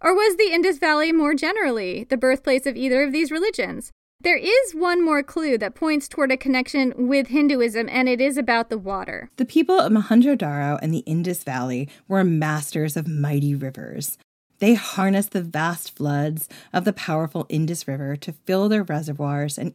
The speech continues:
Speaker 2: irrigate their fields. They lived and died by control of that river and control of water more generally.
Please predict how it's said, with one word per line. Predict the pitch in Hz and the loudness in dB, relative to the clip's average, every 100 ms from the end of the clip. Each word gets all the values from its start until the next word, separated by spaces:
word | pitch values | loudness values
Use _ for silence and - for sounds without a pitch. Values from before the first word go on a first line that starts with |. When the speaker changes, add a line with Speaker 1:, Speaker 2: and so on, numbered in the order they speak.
| - | -4
Speaker 2:
irrigate | 151 151 151 135 135 | -2 -2 -4 -6 -6
their | 139 | -8
fields. | - 101 - - - - _ - | -8 -8 -10 -14 -16 -20 _ -4
They | 180 | -2
lived | 180 220 220 214 - | 2 4 6 4 2
and | 156 160 - - | -2 -2 -4 -10
died | 185 175 180 165 | -8 -4 -4 -4
by | 156 | -6
control | 147 147 - 165 156 156 | -4 -4 -4 -2 0 -2
of | - 143 | -4 -8
that | 143 - - | -6 -6 -4
river | 135 - - - | -6 -6 -12 -8
and | 156 151 | -6 -4
control | 170 - - 180 180 | -6 -6 -2 0 0
of | 180 151 | -2 -4
water | 139 147 143 | -4 -2 -2
more | 147 143 | 0 -2
generally. | 143 120 - - - | -4 -6 -8 -10 -12